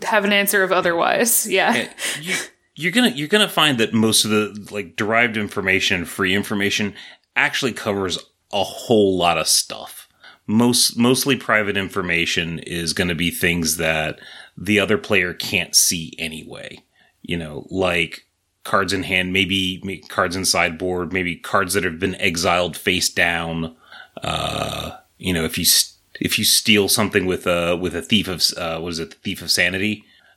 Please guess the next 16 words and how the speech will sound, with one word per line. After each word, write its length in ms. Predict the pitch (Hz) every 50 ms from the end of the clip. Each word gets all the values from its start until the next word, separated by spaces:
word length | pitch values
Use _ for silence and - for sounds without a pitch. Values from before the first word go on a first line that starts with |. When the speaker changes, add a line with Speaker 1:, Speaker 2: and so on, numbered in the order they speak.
| - -
Speaker 2:
um, 580 | - 90 87 85 85 85 85 85 82 82 - _ _ _ _ _ _ -
and 120 | - 90 90
you 80 | 87
tuck 260 | 85 - 110 98 -
it 60 | 104 95
away, 560 | 87 87 90 90 90 90 90 85 - - _ _ - - -
uh, 500 | - 85 85 85 85 82 85 85 85 85 80
and 140 | 85 87
the 80 | 87 90
other 160 | 87 87 87
person 300 | - 95 90 - - 90
asks, 420 | 87 85 87 - - - - - -
like, 140 | 85 82
"What'd 320 | - - - 92 95 - -
you 100 | - -
get?" 360 | - 87 80 95 107 - -